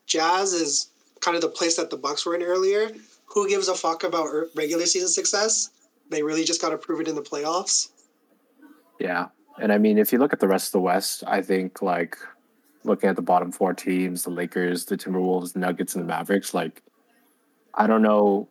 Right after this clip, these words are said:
Speaker 2: how you guys feel about those teams either buying or selling, but, like, I look at the Timberwolves, 'cause I, I, I have Anthony Edwards and Karl Anthony Towns on my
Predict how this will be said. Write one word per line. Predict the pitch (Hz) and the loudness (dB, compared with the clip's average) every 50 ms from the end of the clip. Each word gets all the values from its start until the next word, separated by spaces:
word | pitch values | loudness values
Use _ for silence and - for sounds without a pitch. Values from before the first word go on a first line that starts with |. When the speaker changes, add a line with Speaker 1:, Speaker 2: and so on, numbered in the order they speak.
| _ _ _ - - - | _ _ _ -20 -14 -10
Speaker 2:
how | - - - 104 | -8 -2 2 2
you | 101 98 | 4 4
guys | 95 101 98 98 95 | 4 4 2 2 0
feel | - - 104 | 0 0 0
about | 95 90 92 90 87 | 2 2 0 0 2
those | 98 95 92 - | 2 0 0 0
teams | - 104 98 95 92 90 | 0 0 2 2 0 0
either | 90 92 90 | -2 -2 -2
buying | 87 87 90 90 90 92 | 0 0 0 0 0 -2
or | 90 87 | -4 -4
selling, | - - 92 90 92 98 104 107 107 101 | 0 2 2 2 4 4 4 4 4 2
but, | - - 180 175 | 0 -2 -2 -2
like, | 175 170 82 80 - - _ _ _ _ _ _ _ _ _ - | -2 -4 -4 -6 -12 -16 _ _ _ _ _ _ _ _ _ -2
I | - 107 | 4 4
look | 117 127 - | 4 6 4
at | 165 143 | 2 2
the | - 101 | 2 0
Timberwolves, | 92 - 123 117 113 113 117 120 123 127 135 135 139 139 - - - - - _ - | 2 2 4 6 6 6 6 6 6 4 4 2 2 -2 -6 -8 -10 -12 -16 _ -8
'cause | - 101 | 0 4
I, | 104 104 110 | 4 6 4
I, | - - 123 135 151 170 170 - - - 127 143 | 6 6 6 6 6 4 2 0 2 4 6 6
I | 143 | 6
have | 143 135 120 110 110 107 107 - - - - - - - - - - _ _ _ - | 6 6 6 6 6 4 0 -6 -8 -8 -10 -16 -20 -20 -20 -20 -20 _ _ _ -8
Anthony | 110 107 101 - 104 104 104 101 | -6 -6 -2 0 0 0 0 0
Edwards | 98 101 98 98 101 98 98 95 - | -2 -4 -2 2 2 2 2 0 -2
and | - 107 104 101 | -2 -2 -2 -2
Karl | - - 107 95 95 95 | 2 4 4 4 4 4
Anthony | 92 90 - 95 98 | 0 -4 -2 -2 0
Towns | 92 - 107 98 98 - | 2 2 2 2 2 0
on | 104 110 - | 0 2 4
my | 156 131 113 104 101 | 2 2 2 2 0